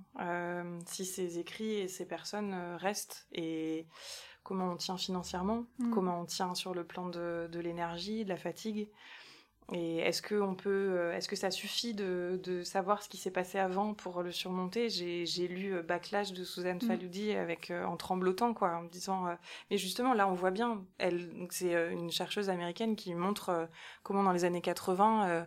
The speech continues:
Speaker 1: dans tous les domaines, euh, les hommes se sont organisés pour, euh, pour réeffacer les femmes. À la télé, dans les journaux, dans la, dans le cinéma.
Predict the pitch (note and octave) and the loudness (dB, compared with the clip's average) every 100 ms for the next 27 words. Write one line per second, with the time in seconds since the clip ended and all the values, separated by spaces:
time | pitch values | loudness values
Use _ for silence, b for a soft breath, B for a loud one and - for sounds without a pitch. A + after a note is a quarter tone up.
0 | B B F#3+ F#3 - C4+ B3 F#3+ F#3+ F#3 | B B 0 0 2 6 6 8 6 6
1 | G#3+ G3 E3+ E3 E3 E3 G3 G#3 - - | 6 4 2 2 0 2 2 2 -2 0
2 | F#3 F3 F#3+ F#3+ F#3+ F#3+ A3+ - F3 F3 | 2 2 4 2 2 2 0 0 0 2
3 | E3+ E3 E3 b b - F3+ G3 G#3+ G3 | 2 2 -2 b b -6 0 6 6 6
4 | F#3+ G3 F#3+ F#3 F#3+ E3+ F3 B B B | 2 2 -2 0 -4 -4 -10 B B B
5 | E3 E3+ F3 G3+ G#3+ G3 F3 D#3+ D#3+ F3 | -6 -2 2 6 6 4 0 -2 -6 -4
6 | G3+ G3+ F#3+ E3+ E3 D#3+ D#3+ D#3+ E3 D#3+ | -2 -2 -2 -2 0 -2 -2 -4 -6 -6
7 | F3 E3+ E3+ F#3 G#3 | -4 -2 0 0 -2